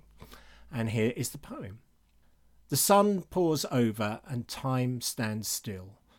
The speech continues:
The colours are magnificent, kissing the tops of the hills. The heat holds your face like a gentle embrace.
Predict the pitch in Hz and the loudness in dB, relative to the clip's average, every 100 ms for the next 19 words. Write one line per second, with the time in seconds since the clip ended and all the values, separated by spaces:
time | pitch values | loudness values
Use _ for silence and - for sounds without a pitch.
0 | _ _ _ _ 123 - 156 147 110 101 | _ _ _ _ -10 -6 0 2 2 -2
1 | - - 127 110 104 113 117 - - - | -8 -6 -6 -4 -4 -4 -6 -6 -6 -8
2 | 90 - - _ _ _ - 156 - 139 | -8 -16 -20 _ _ _ -4 0 2 2
3 | 131 120 - 123 - - - - 104 98 | 2 -2 -4 -6 -8 -10 -10 -8 -6 -6
4 | 90 95 104 - - _ _ _ _ _ | -6 -8 -12 -14 -16 _ _ _ _ _
5 | 110 95 151 147 - - _ _ - 143 | -8 0 0 0 -6 -18 _ _ 0 2
6 | 127 131 117 - 120 101 - - 107 - | 2 0 -2 -4 -6 -4 -6 -8 -10 -10
7 | 110 123 117 117 123 113 101 101 90 90 | -6 -4 -4 -6 -8 -8 -8 -6 -8 -8
8 | - - | -10 -10